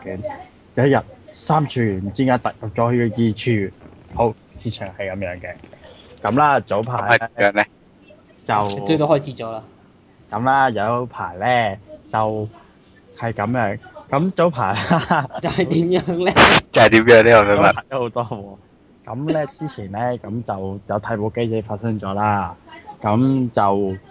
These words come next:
Speaker 1: 經過反對之後，未發生啦。噉就決定要諮詢下啦。咁諮詢下就搵個地方啦。噉就大家坐低飲個茶，食個包噉樣。噉就揀咗某個大會堂啦。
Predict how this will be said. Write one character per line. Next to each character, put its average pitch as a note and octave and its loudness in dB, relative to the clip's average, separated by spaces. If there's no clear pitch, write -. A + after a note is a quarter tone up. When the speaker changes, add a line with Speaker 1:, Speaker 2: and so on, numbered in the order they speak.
Speaker 1:
經 C3 -4
過 G#2+ 2
反 G#2+ -6
對 A2+ -4
之 A#2 -6
後， F#2+ -2
未 G#2 -2
發 G#2 -2
生 A2 -2
啦。 G#2 0
噉 B2 0
就 C3 0
決 A2 -6
定 G2 -6
要 G2+ -2
諮 A2 -6
詢 A#2 -4
下 G2+ -4
啦。 G2 -4
咁 A2+ -2
諮 C3+ 0
詢 C3+ 2
下 G2+ 2
就 G2 -2
搵 G2 -4
個 A2+ 0
地 F#2+ -6
方 G#2 -2
啦。 G2+ -2
噉 G#2+ 0
就 A2+ 2
大 G2+ -4
家 A#2 2
坐 G#2+ -6
低 A2 -2
飲 A#2 -2
個 A2 2
茶， F2 -10
食 - -14
個 G2 -8
包 G#2 0
噉 F#2+ -10
樣。 F#2+ -8
噉 A2 -8
就 A#2+ 0
揀 G2 -6
咗 A2+ -6
某 G2 -4
個 F#2+ -4
大 G2 0
會 G2 0
堂 F2+ -10
啦。 G2+ 0